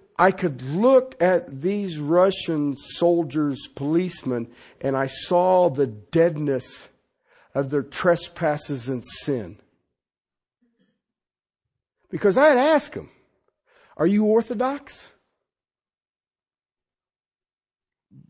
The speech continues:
Russian Orthodox?" "Da, da." "Are you saved?"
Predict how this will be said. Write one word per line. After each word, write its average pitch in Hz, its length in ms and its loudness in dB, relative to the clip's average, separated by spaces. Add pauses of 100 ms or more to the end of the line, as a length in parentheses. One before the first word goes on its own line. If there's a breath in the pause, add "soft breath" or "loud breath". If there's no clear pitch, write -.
(460)
Russian 151 340 -2
Orthodox?" 175 600 -10 (1120)
"Da, 156 300 4 (360)
da." 170 320 4 (2500)
"Are 175 100 4
you 151 160 2
saved?" 127 800 -2